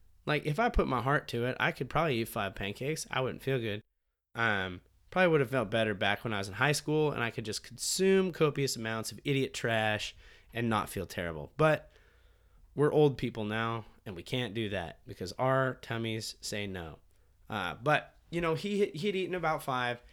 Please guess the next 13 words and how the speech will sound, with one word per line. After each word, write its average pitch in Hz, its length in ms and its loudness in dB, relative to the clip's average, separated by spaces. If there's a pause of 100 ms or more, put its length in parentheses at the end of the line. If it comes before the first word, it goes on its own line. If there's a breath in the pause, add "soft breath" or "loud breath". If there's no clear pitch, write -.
(160 soft breath)
asked 139 280 2
for 156 160 4
a 143 60 8
reload. 120 580 2
And 160 100 2
again, 175 420 2 (680)
they 180 220 6
are 220 120 8
the 190 120 4
ones 120 460 2
who 139 120 4
have 131 120 6
advertised 135 800 4